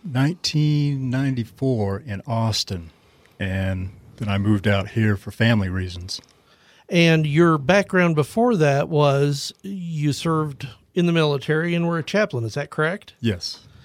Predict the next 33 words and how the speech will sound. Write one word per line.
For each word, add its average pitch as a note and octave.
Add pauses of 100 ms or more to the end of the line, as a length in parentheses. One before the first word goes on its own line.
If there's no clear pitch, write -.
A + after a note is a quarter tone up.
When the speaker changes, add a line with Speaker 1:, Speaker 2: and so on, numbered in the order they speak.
(320)
Speaker 2:
So D3
that E3+
kinda E3
gave D3+
you D3+
a -
little D3+
bit D3
of B2
that C3
outreach D3
part D#3
because, C#3 (560)
you C3+
know, C#3
the C3+
ministry D#3
is D3+
that C3
same D#3
sort D3+
of C3+
thing D3+
where B2+
you're B2+
reaching C3+
out C3+
and B2+ (280)
helping E3
people. C#3 (800)
Speaker 1:
Yeah, B2
when A2+
I A2